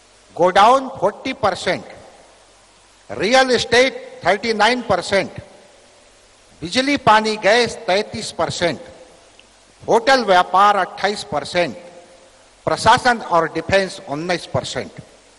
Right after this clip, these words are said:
इन सब एरिया में पैसा गया, जिसके कारण से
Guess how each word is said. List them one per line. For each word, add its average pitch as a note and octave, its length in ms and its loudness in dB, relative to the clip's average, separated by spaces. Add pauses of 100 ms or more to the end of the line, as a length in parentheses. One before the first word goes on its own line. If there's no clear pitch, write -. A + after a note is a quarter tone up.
(420)
इन G3+ 140 0
सब C#4+ 380 2
एरिया C#4 380 4
में A#3+ 200 0
पैसा G3 320 -2
गया, B2+ 240 -12 (1700)
जिसके A#3 320 2
कारण C#4 400 4
से C#3+ 240 -8